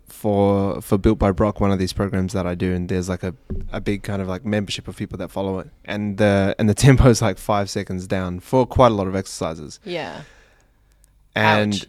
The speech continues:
Speaker 2: Ouch. <laughs>
Speaker 1: yeah, everyone's, like, super sore,
Speaker 2: <laughs> Yeah.
Speaker 1: which is bound to happen with that sort of tempo. But also a challenging thing with five seconds down is you have to drop the weights.
Speaker 2: Yeah.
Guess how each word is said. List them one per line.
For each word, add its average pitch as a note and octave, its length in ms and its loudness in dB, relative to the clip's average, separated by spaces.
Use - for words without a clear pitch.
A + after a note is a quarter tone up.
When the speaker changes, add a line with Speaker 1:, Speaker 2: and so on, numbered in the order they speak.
Speaker 2:
Ouch. F3+ 80 -2
<laughs> - 0 -
Speaker 1:
yeah, C#3 220 10
everyone's, E3+ 300 8
like, A#2+ 120 2
super E3 300 4
sore, B2 480 6
Speaker 2:
<laughs> - 100 -8
Yeah. F#3 280 -4
Speaker 1:
which C#3+ 160 2
is C3 100 2
bound C#3+ 240 4
to C3 60 0
happen B2 320 2
with A2+ 120 0
that A2 180 2
sort A2 180 0
of F#2+ 80 -8
tempo. G#2+ 400 0
But A2+ 220 2
also D3 540 2
a - 60 0
challenging F3+ 480 4
thing B2+ 160 2
with A2 120 2
five A2+ 240 6
seconds G2 280 -2
down G2+ 280 4
is F2+ 200 -6
you A2+ 200 4
have B2+ 380 0
to G#2+ 500 0
drop G2 240 -2
the G2+ 100 -2
weights. - 540 -2
Speaker 2:
Yeah. - 240 -10